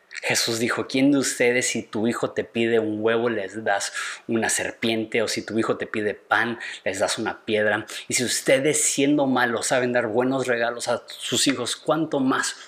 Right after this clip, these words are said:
su Padre les dará el Espíritu a ustedes?". Dios es el Padre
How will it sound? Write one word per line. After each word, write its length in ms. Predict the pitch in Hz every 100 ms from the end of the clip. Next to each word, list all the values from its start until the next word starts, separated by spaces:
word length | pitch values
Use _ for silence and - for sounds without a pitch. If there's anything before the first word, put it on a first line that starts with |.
| -
su 340 | - 120 - -
Padre 580 | 120 127 127 135 127 - - -
les 320 | 113 110 104 101
dará 560 | 95 101 98 107 107 - - -
el 160 | 101
Espíritu 880 | 92 - - - 110 113 110 107 101 - - - -
a 60 |
ustedes?". 800 | 92 90 - 98 92 82 - - - - -
Dios 360 | 120 117 117 120
es 160 | 107
el 140 | 101 90
Padre 640 | - 107 120 127 135